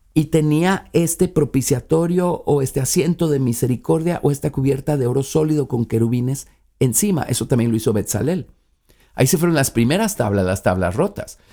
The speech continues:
Pero en esta segunda ocasión, claramente Dios le dijo a Moisés, "Moisés, hazte un arca de madera de acacia". Solo era de madera, no estaba cubierta de oro en sus paredes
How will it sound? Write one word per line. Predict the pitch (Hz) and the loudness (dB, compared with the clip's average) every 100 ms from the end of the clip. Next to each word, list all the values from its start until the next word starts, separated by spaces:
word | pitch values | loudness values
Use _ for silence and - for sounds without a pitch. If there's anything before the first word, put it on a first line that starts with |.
| - _ | -20 _
Pero | 127 123 | 0 2
en | |
esta | 127 - 214 | 0 0 0
segunda | 185 147 180 175 | 2 2 2 0
ocasión, | - - 202 220 - - | 0 0 0 0 -4 -4
claramente | 175 185 160 180 208 185 | -2 0 0 0 0 0
Dios | 147 147 | 0 0
le | 143 | 0
dijo | 139 147 | 0 0
a | |
Moisés, | 151 113 156 160 | 0 0 0 -2
"Moisés, | 131 123 175 - - _ - | -2 0 -2 -4 -18 _ -2
hazte | 170 - | -2 0
un | 185 165 | 0 2
arca | 156 165 | 0 0
de | 165 | 0
madera | 160 127 104 110 | 0 0 0 0
de | 139 | 0
acacia". | 156 - - - - - _ _ _ _ _ _ _ _ _ _ | -2 -2 -4 -4 -6 -8 _ _ _ _ _ _ _ _ _ _
Solo | - - - 196 220 226 | -10 -8 0 2 2 2
era | 208 | 2
de | 208 | 2
madera, | 208 202 220 214 120 - _ | 2 2 0 -2 -4 -12 _
no | - 127 | -2 -2
estaba | - 151 160 - | 2 0 0 -2
cubierta | 110 101 101 113 117 | 0 0 0 0 0
de | 110 | 2
oro | 110 170 | 2 0
en | |
sus | - 123 | -2 -6
paredes | - 80 92 85 165 - | -4 -2 -2 -2 -2 -4